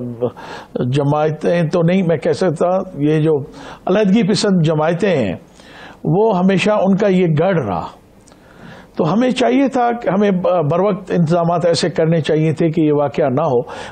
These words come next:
मगर मैं आपको ये बता दूं कि पूरी दुनिया में, even अमेरिका जब अफगानिस्तान में थी, तो आपने देखा कि इतना बड़ी strength के साथ और नेटो के साथ वो जब उतरी थी,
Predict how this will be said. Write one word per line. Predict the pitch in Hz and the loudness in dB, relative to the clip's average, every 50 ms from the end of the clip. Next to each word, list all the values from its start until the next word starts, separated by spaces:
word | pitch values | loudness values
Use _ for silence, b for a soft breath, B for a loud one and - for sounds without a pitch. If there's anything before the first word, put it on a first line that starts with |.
| B B | B B
मगर | 202 208 226 | 0 0 2
मैं | 220 226 220 | 2 2 2
आपको | 208 202 208 196 - 226 | 2 2 0 0 0 0
ये | 202 185 196 180 | 2 2 2 2
बता | 170 151 139 156 165 160 | 2 0 0 0 0 2
दूं | 165 185 175 | 2 0 0
कि | 151 175 | 0 -2
पूरी | - - 170 165 175 151 | -2 0 0 2 2 2
दुनिया | 123 127 143 156 170 175 175 | 0 0 0 2 2 2 2
में, | 175 165 - | 0 0 -2
even | - - 190 196 190 202 208 202 202 196 185 B B B B B B B B - | 0 0 0 2 2 2 4 4 2 2 0 B B B B B B B B 0
अमेरिका | 175 185 202 220 180 254 226 | 2 2 2 2 2 0 2
जब | 208 208 208 | 2 2 0
अफगानिस्तान | 202 202 202 180 170 175 185 190 220 208 - - 220 208 196 | 0 0 0 0 0 2 2 0 0 -2 -2 -2 0 0 2
में | 180 175 165 | 2 2 0
थी, | - - 160 151 143 | 0 0 0 -2 0
तो | 135 - 175 | 0 0 0
आपने | 147 156 151 175 180 170 | 0 0 0 0 0 0
देखा | 147 147 143 135 - 170 175 180 175 B B B B B B B B B B - | 0 0 0 0 0 -2 -2 -2 -4 B B B B B B B B B B -2
कि | - 175 180 190 190 196 | 0 2 2 2 0 0
इतना | 180 - - 214 202 208 202 196 196 | -2 0 0 0 2 2 2 2 0
बड़ी | 190 180 160 160 165 185 185 214 - | 0 0 0 2 2 2 0 0 0
strength | 117 - - - 202 208 196 | -2 -2 -2 0 2 2 2
के | 208 - 220 185 | 0 0 0 0
साथ | - - 165 156 156 156 156 147 151 - - - | 0 0 0 0 2 2 0 0 -4 -4 -4 0
और | 131 143 147 147 143 139 | 0 2 2 2 2 0
नेटो | 147 156 156 - 185 170 | 0 0 0 0 -2 -2
के | - 196 170 | -2 -2 -2
साथ | - - 156 147 139 | -2 0 0 -2 0
वो | 139 139 143 | 0 0 0
जब | 139 147 151 | 0 0 0
उतरी | 143 135 123 - 185 180 156 | 0 0 -2 0 0 0 0
थी, | - - 127 127 | 0 0 0 -2